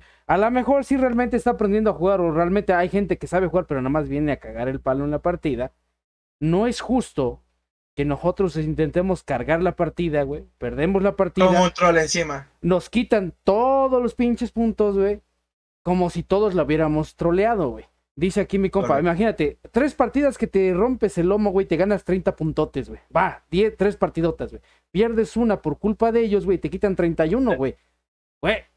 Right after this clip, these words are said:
Speaker 1: entonces, ¿de qué está mi esfuerzo de tres partidas si me lo quitas en una, güey? Obviamente eso,
Speaker 2: Exacto.
Speaker 1: eso molesta más. Yo sé, güey, que es complicado que estar analizando la partida, supuestamente, porque para los servidores que tiene, güey,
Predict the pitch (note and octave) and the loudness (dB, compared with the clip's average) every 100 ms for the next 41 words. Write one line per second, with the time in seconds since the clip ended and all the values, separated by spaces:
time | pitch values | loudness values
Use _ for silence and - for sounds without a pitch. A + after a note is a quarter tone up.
0 | _ _ - D#3 C4 C4 A#3 A3 F#3 B3 | _ _ -6 4 4 4 0 0 0 0
1 | C4+ C4 G3+ C4+ C4 B3 A#3+ C4 - A#3+ | 2 0 0 0 2 0 2 0 0 -2
2 | A#3 B3+ A#3 A3 G#3+ G#3+ B3 A#3+ G#3+ G#3+ | 0 0 0 2 2 0 -2 -2 0 0
3 | G#3+ C4 F3+ A#2 A2+ _ _ _ - G3 | 0 0 0 -2 -8 _ _ _ -2 0
4 | E4+ F4+ F4 E4 D#4+ D#4 D4+ - G#3+ E4 | 2 2 0 0 2 2 2 0 0 2
5 | G3+ F#3 A3 F#3 F3+ G3+ - _ _ - | 2 0 0 -2 0 -2 -4 _ _ -2
6 | A#3+ D4 - - C#3+ B2+ B2 C3+ _ _ | -2 -2 -4 0 0 0 -4 -6 _ _
7 | _ _ D#3+ E3 G#3+ G3 E3 - D#3+ E3+ | _ _ -4 0 -2 -2 -4 -2 0 0
8 | E3 C#3+ E3 E3+ D#3 C#3+ C3 E3 D#3 C#3 | -2 -4 -2 0 0 -2 -2 -2 0 -2
9 | C3+ B2 D#3+ D#3 - - D#3 D#3+ D#3+ C#3 | -4 -2 -2 -2 -4 -6 -4 -2 -4 -6
10 | B2+ - C#3 C3+ C#3 C#3 G3+ F#3+ C3 D3+ | -14 -6 -4 -4 -4 -2 -2 -4 -6 -2
11 | E3 D3 D#3 A3+ | 0 0 0 -4